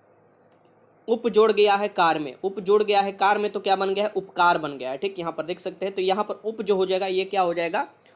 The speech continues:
उपसर्ग हो जाएगा, ठीक। उपसर्ग जो शब्द के पहले जोड़कर शाब्दिक अर्थ में परिवर्तन कर देते हैं। जैसे कार में उप जुड़ गया है तो उपकार हो गया है, ठीक।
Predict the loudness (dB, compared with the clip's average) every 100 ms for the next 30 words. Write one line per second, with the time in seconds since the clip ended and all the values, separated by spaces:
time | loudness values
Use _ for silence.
0 | _ -14 -4 0 0 0 -6 -10 -12 -10
1 | -6 -6 -8 _ _ -14 -6 -2 -2 -2
2 | -6 -4 -6 -4 -4 -6 -10 _ 2 4
3 | 2 2 -2 -4 -4 -2 -2 -6 -6 -6
4 | -8 -6 -4 -2 -4 -6 -12 -12 -12 -14
5 | -12 -10 -10 -10 -2 2 2 0 -6 -8
6 | -6 -4 -2 -4 -4 -10 -4 -2 -2 -8
7 | -10 -10 -8 -10